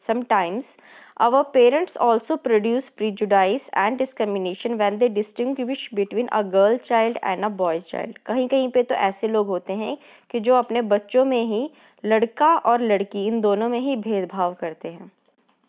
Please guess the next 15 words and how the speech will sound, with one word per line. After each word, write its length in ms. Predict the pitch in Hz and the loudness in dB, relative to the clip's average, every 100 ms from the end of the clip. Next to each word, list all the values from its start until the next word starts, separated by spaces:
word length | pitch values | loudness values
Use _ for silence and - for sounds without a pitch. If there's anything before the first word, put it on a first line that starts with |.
| _ | _
ठीक 220 | - - 269 | -20 -12 -12
है। 120 | 269 - - _ - | -12 -16 -20 _ -4
तो 60 | |
यही 320 | 285 269 311 | 0 2 0
चीज़ें 380 | 330 294 262 277 | -2 -4 -2 -2
क्या 280 | 277 240 226 | -2 0 2
है, 220 | 254 269 | 2 0
इन 160 | 240 233 | -2 -4
सबको 380 | - 202 - 247 | -4 -4 -2 0
बढ़ावा 560 | 202 196 196 180 196 | 0 0 0 2 2
देती 380 | 185 165 170 190 | 0 -2 -4 -4
है 120 | 233 | -4
हमारी 560 | 247 214 185 175 226 392 - | -4 -4 -4 -2 -2 -4 -2
कंट्री 420 | 196 165 170 165 | -2 -4 -8 -8
में। 160 | 160 | -10